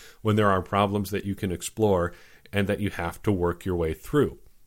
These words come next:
This is going to be an interesting offseason for the Packers because there are a lot of problems to work through. And at the center of them all is Mark Murphy. I think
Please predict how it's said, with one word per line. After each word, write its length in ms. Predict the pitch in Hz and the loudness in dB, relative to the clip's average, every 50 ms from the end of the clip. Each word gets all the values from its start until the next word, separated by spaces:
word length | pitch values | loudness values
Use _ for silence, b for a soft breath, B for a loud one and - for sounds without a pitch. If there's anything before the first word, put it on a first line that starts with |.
| _ - - | _ -10 0
This 260 | 101 117 131 - 147 | 2 2 2 2 2
is 100 | 135 117 | -2 -2
going 220 | 127 135 135 135 | 0 0 0 0
to 80 | 131 127 | 0 0
be 100 | 135 123 | 2 2
an 80 | 113 | 4
interesting 400 | 120 127 123 120 107 - - 98 | 2 2 0 -4 -6 -6 -4 -4
offseason 540 | 92 90 101 113 113 - - 90 82 85 85 | -2 0 0 -2 -2 -4 -4 -6 -6 -8 -8
for 100 | - 90 | -8 -10
the 100 | 80 80 | -10 -8
Packers 380 | - - 85 82 82 - 92 87 | -8 -8 -8 -8 -8 -10 -12 -10
because 300 | - 95 98 104 98 98 | -8 -4 -2 -2 0 2
there 140 | 104 104 101 | 2 4 6
are 100 | 101 98 | 8 8
a 60 | 95 | 6
lot 280 | 95 95 98 113 120 | 6 4 4 4 2
of 160 | 117 104 - - | 2 -2 -6 -4
problems 420 | - 87 85 87 95 95 90 - | -2 0 0 0 0 -2 -6 -6
to 80 | - 98 | -6 -6
work 320 | 90 90 95 92 - - - | -4 -2 -2 -4 -4 -6 -4
through. 320 | - 123 127 95 80 76 B B B B B B | 0 0 2 0 0 -4 B B B B B B
And 140 | 85 85 98 | -6 -4 -2
at 140 | 107 107 | -2 -2
the 100 | - 90 | -4 -4
center 380 | - - - 131 131 135 131 127 | -2 0 0 2 2 4 4 4
of 100 | 127 110 | 4 4
them 180 | 117 113 110 117 | 2 2 2 4
all 380 | 127 123 101 85 82 82 b b b b b b _ - | 4 4 4 2 2 -2 b b b b b b _ 0
is 220 | 113 110 95 95 | 2 2 2 0
Mark 400 | 92 92 101 113 123 120 - 104 | 0 0 2 2 2 0 0 0
Murphy. 480 | 101 107 113 110 - - 87 - - _ _ _ _ _ _ - | 2 4 4 2 2 -2 -8 -14 -16 _ _ _ _ _ _ -2
I 160 | - 131 170 165 | 2 4 4 4
think 460 | 160 - - 87 85 87 85 b | 2 0 -2 -2 -2 -4 -8 b